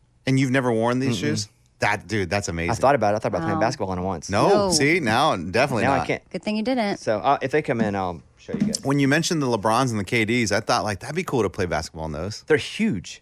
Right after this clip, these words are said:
Speaker 1: Oh, that's true. They don't fit.
Speaker 2: Mm-mm. They're huge. Uh, okay, let me see if I have these. I've never talked about these before. Okay. Oh, speaking of Raymundo, he says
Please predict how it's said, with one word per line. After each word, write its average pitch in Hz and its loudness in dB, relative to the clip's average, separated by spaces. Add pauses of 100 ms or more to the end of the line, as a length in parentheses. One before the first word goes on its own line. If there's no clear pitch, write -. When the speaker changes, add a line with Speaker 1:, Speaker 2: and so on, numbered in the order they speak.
Speaker 1:
Oh, 98 -2
that's 95 -4
true. 101 -6
They 90 -4
don't 85 -8
fit. - -10 (120)
Speaker 2:
Mm-mm. 104 -8 (180)
They're 110 -6
huge. 123 -6 (420)
Uh, 151 4
okay, 135 0
let 139 0
me 175 -2
see - -8
if 117 -6
I 101 -6
have 92 -8
these. 85 -8
I've 143 0
never 139 -2
talked 117 -6
about 87 -6
these 92 -14
before. 92 -10 (880)
Okay. 160 4 (1080)
Oh, 151 4
speaking 240 -2
of 180 4
Raymundo, 127 2
he - -8
says 180 -2